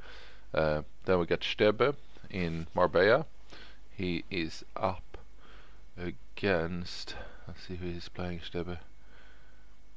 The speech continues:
Or is that in, no, sorry, that's my, my bad. He's obviously not in Marbella. I think he's in Lugano, actually, in Switzerland, if I double check.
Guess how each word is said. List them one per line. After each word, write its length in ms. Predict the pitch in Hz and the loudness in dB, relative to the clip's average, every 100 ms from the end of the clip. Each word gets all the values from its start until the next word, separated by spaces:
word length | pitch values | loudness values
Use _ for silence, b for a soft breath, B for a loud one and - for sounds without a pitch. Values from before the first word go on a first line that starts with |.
| - - - - - - 95 | -8 -8 -8 -8 -8 -6 -4
Or 100 | 104 | -4
is 220 | 104 - - | -4 -6 -2
that 260 | 104 101 - | -2 -2 -4
in, 400 | 101 98 95 98 B B B | -2 0 0 -2 B B B
no, 100 | 98 | -2
sorry, 260 | 90 98 85 | 2 6 8
that's 240 | 90 - | 6 4
my, 160 | 87 78 - | 2 0 2
my 180 | 90 85 | 2 4
bad. 380 | 80 82 - - B B B | 8 6 6 0 B B B
He's 200 | 95 - | -2 0
obviously 440 | - 92 87 - | -2 0 -2 0
not 180 | 85 82 | -2 -2
in 80 | 85 | 0
Marbella. 420 | 76 71 80 80 | 2 4 4 4
I 40 | 87 | 2
think 180 | 92 82 | 0 -2
he's 80 | |
in 180 | 85 82 | -2 0
Lugano, 580 | 82 82 90 90 76 55 | 2 4 4 2 0 -2
actually, 320 | - - 65 | -2 -6 -6
in 60 | 71 | -6
Switzerland, 680 | - 90 - - 76 73 80 | -4 -4 -4 -6 -4 -4 -4
if 100 | 87 | -6
I 60 | |
double 360 | 78 73 76 73 | -4 -2 -2 -4
check. 340 | - 78 82 | -4 -4 -4